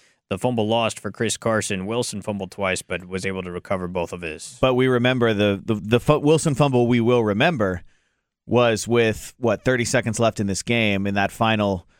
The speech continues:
Speaker 2: I know you called it a drive, but it's hard to call it a drive, even though technically I know it is, <laughs> because it was just such a cluster from the get-go, pretty
Speaker 1: Yeah.
Speaker 2: much. Um, and I gotta tell you, I was pretty confident Seattle would t-, would have a chance to tie the game with a field goal.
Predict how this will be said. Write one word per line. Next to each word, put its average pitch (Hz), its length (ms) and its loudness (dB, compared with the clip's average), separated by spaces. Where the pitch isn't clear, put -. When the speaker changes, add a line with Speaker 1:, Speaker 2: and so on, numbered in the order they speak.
Speaker 2:
I 117 80 0
know 123 60 2
you 147 140 2
called 123 320 0
it 135 60 0
a 135 40 -2
drive, 131 560 0
but 127 100 2
it's - 100 -2
hard 143 180 2
to - 40 0
call 127 260 2
it 139 60 4
a 139 40 0
drive, 135 280 2
even 127 140 0
though 117 100 2
technically 127 520 2
I 120 80 4
know 123 140 4
it 120 100 4
is, 135 340 0
<laughs> 143 100 -6
because 123 300 2
it 123 60 2
was 123 140 0
just - 240 -2
such 143 220 2
a 135 60 0
cluster 139 640 0
from 131 560 0
the 117 100 4
get-go, 135 480 6
pretty 147 240 0
Speaker 1:
Yeah. 139 60 0
Speaker 2:
much. 143 360 -2
Um, 127 400 2
and 156 160 2
I 175 80 4
gotta 262 200 4
tell 226 180 2
you, 147 240 2
I 202 180 2
was 302 180 -2
pretty 208 260 0
confident 165 460 0
Seattle 143 320 2
would 127 120 0
t-, - 140 -4
would 131 220 0
have 127 180 2
a 123 40 -2
chance 127 280 -4
to 117 80 -8
tie 117 220 0
the 107 80 -2
game 113 180 0
with 110 100 -4
a 101 40 -4
field 104 280 -2
goal. 87 240 -2